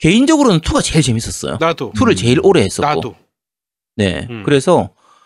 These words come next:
Speaker 1: 포르자 호라이즌 시리즈는 사실은 투, 쓰리, 포 다 괜찮습니다. 그리고
Speaker 3: 음.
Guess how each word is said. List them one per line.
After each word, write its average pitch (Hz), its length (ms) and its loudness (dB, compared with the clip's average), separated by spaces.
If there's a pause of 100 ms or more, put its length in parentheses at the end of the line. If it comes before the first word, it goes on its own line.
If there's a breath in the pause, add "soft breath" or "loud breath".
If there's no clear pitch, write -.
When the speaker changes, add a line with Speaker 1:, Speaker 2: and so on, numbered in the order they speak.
(200 soft breath)
Speaker 1:
포르자 254 240 2
호라이즌 202 460 2
시리즈는 170 360 -2
사실은 190 380 -2
투, 269 200 -2
쓰리, 247 300 -4
포 226 180 0
다 175 120 0
괜찮습니다. 151 500 -2
그리고 185 200 0
Speaker 3:
음. 95 340 -4